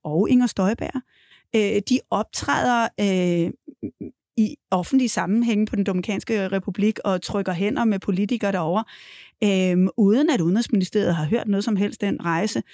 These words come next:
uden at de ved, at der skulle styrkes et såkaldt retssamarbejde. Og ved Gud, om de ikke har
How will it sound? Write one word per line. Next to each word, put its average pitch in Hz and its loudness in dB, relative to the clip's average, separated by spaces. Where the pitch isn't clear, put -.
uden 226 4
at - 0
de 202 6
ved, 196 4
at - -4
der 190 -2
skulle 190 -2
styrkes 190 -2
et 180 -2
såkaldt - -6
retssamarbejde. 190 -2
Og 208 2
ved 190 0
Gud, 294 4
om 202 0
de 226 0
ikke 226 2
har - -4